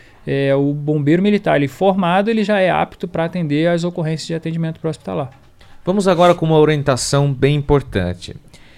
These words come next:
Speaker 2: Diante de uma situação, por exemplo, um acidente de trânsito,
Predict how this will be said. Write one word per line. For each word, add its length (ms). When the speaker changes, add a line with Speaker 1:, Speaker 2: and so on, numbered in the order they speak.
Speaker 2:
Diante 320
de 100
uma 200
situação, 880
por 120
exemplo, 400
um 320
acidente 520
de 120
trânsito, 600